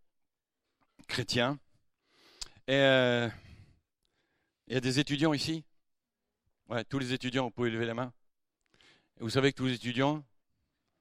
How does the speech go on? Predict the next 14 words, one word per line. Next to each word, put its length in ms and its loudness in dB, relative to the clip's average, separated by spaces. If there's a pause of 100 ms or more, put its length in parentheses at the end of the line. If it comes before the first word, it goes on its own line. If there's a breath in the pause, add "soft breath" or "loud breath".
(500)
ouais, 160 -6 (1080)
ils 60 -18
n'ont 100 -10
pas 120 -8
une 100 -10
thune, 320 -8 (680)
et 80 -12
c'est 140 -6
toujours 240 -2
difficile. 440 -6 (1500 loud breath)
Et 60 -4
c'était 260 2
son 160 2
cas. 260 0